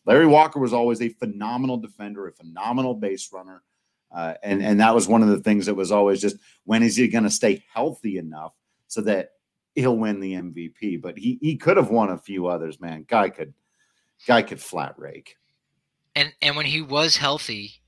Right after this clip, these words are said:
Speaker 2: he was consistent. He, I mean, that's, that's a Hall of Famer, right? Was, ended up getting votes in six different seasons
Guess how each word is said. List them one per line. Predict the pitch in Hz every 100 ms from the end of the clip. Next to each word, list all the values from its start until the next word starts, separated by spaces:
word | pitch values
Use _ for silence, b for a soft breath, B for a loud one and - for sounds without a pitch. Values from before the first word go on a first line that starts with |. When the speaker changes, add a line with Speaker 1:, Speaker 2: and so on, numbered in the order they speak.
| _
Speaker 2:
he | - 139
was | 120 127 127 - -
consistent. | 127 - 170 - 107
He, | 123 120
I |
mean, | 123 127
that's, | 120 - -
that's | 120 -
a | 120
Hall | 131 123
of | 107
Famer, | 127 135 101
right? | 98 120 135 B B B B
Was, | 117 131 120 - - -
ended | 151 151 147
up | 143
getting | - 139 135
votes | 117 127 131 -
in | 127 117
six | - - - - -
different | - 147 - 120
seasons | - 135 127 123 107 104 -